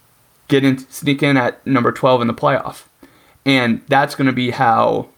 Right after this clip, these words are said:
Iowa has to find success in the future. But I just don't think that it,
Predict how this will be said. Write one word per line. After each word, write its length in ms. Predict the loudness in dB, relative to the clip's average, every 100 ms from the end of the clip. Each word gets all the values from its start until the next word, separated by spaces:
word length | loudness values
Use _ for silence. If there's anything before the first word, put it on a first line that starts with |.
| _ _ 0
Iowa 380 | 2 4 2
has 240 | 0 -2 -4
to 80 | -10
find 300 | -8 -6 -8
success 460 | -12 -8 -8 -6
in 100 | -10
the 60 | -12
future. 600 | -8 -8 -2 0 0 -4 _ _ _ _ _
But 100 | 0
I 120 | 0
just 160 | -2 -4
don't 260 | -4 -4
think 300 | -6 -6 -6 -2
that 400 | 2 2 0 -6 -20 _ _ _ _ _ _ _ _ _
it, 460 | -6 -6 -8 -16